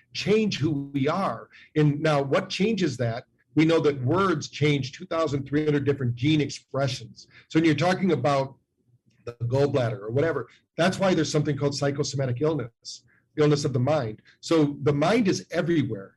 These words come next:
Every cell of your body is thinking. And so when, when it gets stressed out, your body, I'm saying now, even cellular stress, like when, if you're one of those people that are very sensitive to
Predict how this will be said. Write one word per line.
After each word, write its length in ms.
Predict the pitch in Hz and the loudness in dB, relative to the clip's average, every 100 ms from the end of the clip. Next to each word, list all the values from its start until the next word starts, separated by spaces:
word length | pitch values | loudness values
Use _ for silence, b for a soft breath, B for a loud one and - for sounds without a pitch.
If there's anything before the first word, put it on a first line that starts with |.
| _ | _
Every 260 | 180 185 226 | -2 0 -2
cell 240 | - 196 | 0 0
of 100 | 185 | 2
your 80 | 156 | 0
body 320 | 135 143 147 | 0 0 0
is 160 | 127 120 | -2 -8
thinking. 680 | - 135 - _ 131 - - _ b b b 165 | -6 -6 -6 _ -18 -18 -20 _ b b b 0
And 260 | 160 151 | 4 4
so 240 | 120 160 151 | 2 2 4
when, 260 | 143 143 | 2 0
when 120 | 147 | 2
it 120 | 170 185 | 0 0
gets 200 | 190 - | -2 -4
stressed 380 | - 156 - | -2 -2 0
out, 260 | 160 131 123 | -2 -2 -4
your 100 | 127 | -6
body, 360 | 123 147 151 131 | -2 0 0 -2
I'm 140 | 113 | -4
saying 240 | - 117 | -8 -8
now, 240 | 113 110 110 b b b _ | -8 -10 -14 b b b _
even 460 | 175 190 185 160 156 - | 0 2 2 0 -8 -12
cellular 520 | 123 175 175 165 143 | -4 0 4 4 2
stress, 380 | 123 131 113 - | -2 -6 -6 -4
like 180 | 139 139 | -4 -2
when, 260 | 147 143 147 | -2 0 -2
if 160 | 131 131 | -4 2
you're 140 | 185 | 4
one 120 | 202 | 4
of 60 | 196 | 2
those 160 | 175 | -2
people 220 | - 185 - _ | -4 -12 -12 _
that 120 | 156 | -2
are 80 | 139 | 0
very 240 | 123 151 147 | 2 2 0
sensitive 520 | - 151 - 165 - | 0 -2 0 -2 -2
to 100 | 127 | -10